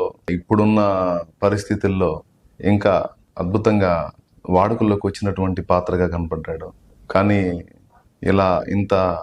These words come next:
సడన్గా ఇంత దారుణం జరిగిద్దని అసలు ఊహించలేదు.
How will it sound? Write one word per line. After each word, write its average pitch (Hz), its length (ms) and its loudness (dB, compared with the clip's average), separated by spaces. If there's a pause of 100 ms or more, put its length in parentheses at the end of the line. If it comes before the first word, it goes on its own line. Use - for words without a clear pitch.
(280)
సడన్గా 104 520 0 (920)
ఇంత 90 160 0
దారుణం 98 380 2
జరిగిద్దని 92 500 0
అసలు 87 240 -2
ఊహించలేదు. 85 540 -4